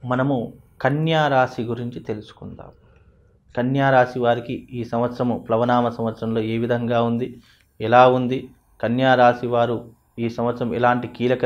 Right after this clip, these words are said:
నిర్ణయాలు తీసుకుంటారు, తద్వారా ఎలాంటి ఫలితాలను పొందుతారో మనం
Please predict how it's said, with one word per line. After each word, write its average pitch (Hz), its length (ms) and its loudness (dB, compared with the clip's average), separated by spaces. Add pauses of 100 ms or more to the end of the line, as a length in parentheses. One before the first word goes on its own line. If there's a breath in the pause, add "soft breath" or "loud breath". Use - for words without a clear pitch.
నిర్ణయాలు 117 480 -2
తీసుకుంటారు, 113 640 -4
తద్వారా 117 420 2 (420 loud breath)
ఎలాంటి 131 300 4 (120)
ఫలితాలను 123 580 0
పొందుతారో 113 460 -2 (400 loud breath)
మనం 143 220 4